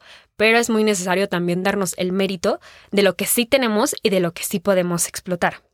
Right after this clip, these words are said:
Entonces, esta, esta ley vamos a usarla a veces para nuestro beneficio en ver qué podemos crecer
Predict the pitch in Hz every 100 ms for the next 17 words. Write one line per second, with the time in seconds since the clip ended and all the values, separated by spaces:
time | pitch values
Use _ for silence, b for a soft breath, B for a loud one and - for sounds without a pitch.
0 | _ _ _ _ _ _ _ - - b
1 | b b b b b 226 226 254 240 254
2 | 269 - _ _ _ _ _ _ _ _
3 | _ _ _ _ _ _ _ _ - 233
4 | 285 277 262 214 185 B B B _ -
5 | - 247 226 262 - _ b b b b
6 | - 220 226 233 - _ _ _ _ _
7 | 202 202 190 220 208 208 - 196 214 214
8 | 277 302 - 190 185 185 196 180 180 180
9 | 214 240 208 196 202 202 196 185 185 -
10 | 185 208 269